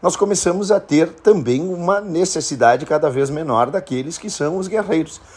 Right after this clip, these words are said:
Então nós tínhamos uma quantidade bastante significativa de nobres sem terra e sem uma função efetiva, prática na sociedade medieval. Havia uma necessidade, portanto, de um expan-, uma expansão territorial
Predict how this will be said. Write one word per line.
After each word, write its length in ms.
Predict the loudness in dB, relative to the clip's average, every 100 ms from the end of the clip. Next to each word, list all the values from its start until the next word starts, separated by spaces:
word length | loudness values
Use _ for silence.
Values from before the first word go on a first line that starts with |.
| -20 -20 -8
Então 280 | -2 2 4
nós 180 | 4 0
tínhamos 460 | -2 -2 -2 -2
uma 200 | 0 0
quantidade 560 | 0 -4 -2 2 2 2
bastante 440 | 0 -2 -2 -6
significativa 760 | -6 -8 -10 -4 -2 -2 -4 -6
de 140 | -4
nobres 480 | 0 4 4 2 -4
sem 280 | -6 -4 -6
terra 600 | 4 6 6 4 0 -4 -8 -20 -20 -20 -10
e 220 | -2 0 0
sem 380 | 0 2 2
uma 180 | 0 -2
função 560 | -4 -4 -2 2 2 2
efetiva, 680 | -2 -4 -4 -4 -2 -2 -4
prática 680 | 2 4 4 0 -6 -4
na 100 | -4
sociedade 540 | -4 -4 -2 2 2 0
medieval. 600 | -4 -2 4 6 4 0 -18 -20 -20 0
Havia 260 | 0 2 -2
uma 140 | -2
necessidade, 600 | -4 -8 -6 0 0 0
portanto, 460 | -4 -6 -4 -4 -6
de 80 | -8
um 60 |
expan-, 320 | -8 -8 -12 -8
uma 140 | -8
expansão 500 | -8 -8 -4 0 0
territorial 680 | 0 -4 -6 -4 2 4 2